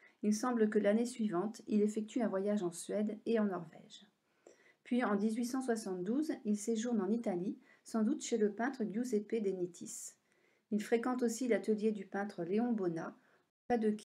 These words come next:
il prépare le concours dans l'école des beaux-arts. Le style académique et la lecture officielle ne lui plaisent guère, et il semble qu'il ait peu fréquenté l'école. Par ailleurs, élève brillant, il a très vite assimilé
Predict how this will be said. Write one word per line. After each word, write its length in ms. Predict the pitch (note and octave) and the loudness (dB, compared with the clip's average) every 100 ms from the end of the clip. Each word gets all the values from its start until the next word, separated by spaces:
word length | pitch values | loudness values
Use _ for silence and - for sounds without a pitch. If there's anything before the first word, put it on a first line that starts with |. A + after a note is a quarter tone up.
| _ | _
il 140 | - G3+ | -8 -6
prépare 380 | - A3+ C4 A#3+ | -2 -2 0 0
le 80 | |
concours 380 | G3+ G#3+ G#3+ C#4 | 0 0 -2 -4
dans 100 | G#3 G3+ _ _ - | -4 -6 _ _ -10
l'école 260 | - B3 | -6 -4
des 100 | G#3+ | -2
beaux-arts. 560 | F#3 F3+ F3+ - - - _ _ _ _ _ _ _ _ _ _ | -2 -4 -6 -12 -18 -20 _ _ _ _ _ _ _ _ _ _
Le 40 | A#3 | -6
style 260 | A3+ D#4 | -2 0
académique 640 | C4 A#3+ A#3 A#3 A#3 B3+ B3+ | 0 2 0 4 2 2 -2
et 80 | G#3 | -4
la 300 | - _ _ | -6 _ _
lecture 300 | - B3+ A#3 | -6 -4 0
officielle 560 | A#3 A#3 A3 - A#3 A3 | -2 -2 -10 -4 0 0
ne 80 | |
lui 140 | F3+ F#3 | 0 -4
plaisent 320 | - F3 F3 | -6 -6 -4
guère, 280 | F3 F3 A#3 - _ _ _ | -4 -4 -4 -10 _ _ _
et 100 | - | -2
il 120 | A3 G#3 | 0 0
semble 340 | - C4 A3 | -2 0 0
qu'il 160 | G#3+ G#3 | 0 0
ait 80 | |
peu 220 | G3+ - C4 | 0 -2 -4
fréquenté 500 | - A3+ G3 F#3+ A3 | -2 -4 -4 -4 -2
l'école. 360 | F3+ F3+ - - _ _ _ _ _ - - | -2 -4 -12 -14 _ _ _ _ _ -20 0
Par 120 | A3+ | 2
ailleurs, 320 | G#3+ F#3 A#3+ B3 - _ _ | 4 4 2 -2 -12 _ _
élève 260 | A3+ A3 G#3+ | 2 2 2
brillant, 500 | G#3+ B3 F#3 F#3 - - | -2 0 0 -2 -4 -2
il 140 | A3 | 0
a 80 | G#3+ | 0
très 180 | G#3+ B3 | 0 -2
vite 180 | D4+ | 0
assimilé 280 | A3 G#3+ A#3+ | 0 0 -2